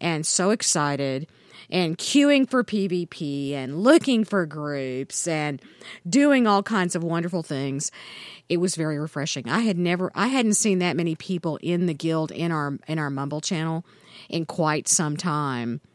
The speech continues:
But everybody was showing up to try to get moved and, and getting the, you know, guild invites, and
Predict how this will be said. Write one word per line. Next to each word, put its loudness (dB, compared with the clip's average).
But -4
everybody 2
was -4
showing 0
up -6
to -8
try -4
to -8
get -10
moved 2
and, -4
and -6
getting 0
the, -8
you -4
know, -6
guild 0
invites, 0
and -6